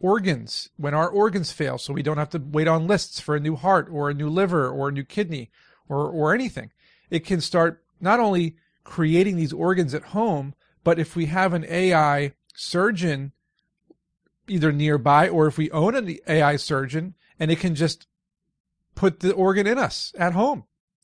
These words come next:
and we can live longer using these organs. Or,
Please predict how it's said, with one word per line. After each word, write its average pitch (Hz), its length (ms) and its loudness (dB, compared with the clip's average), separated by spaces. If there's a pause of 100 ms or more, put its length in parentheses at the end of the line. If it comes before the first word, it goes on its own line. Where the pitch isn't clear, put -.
(100)
and 156 120 2
we 165 80 2
can 160 220 -2
live 151 180 2
longer 151 280 2
using 143 320 -2
these 135 180 -4
organs. 131 560 -6 (640)
Or, 151 420 2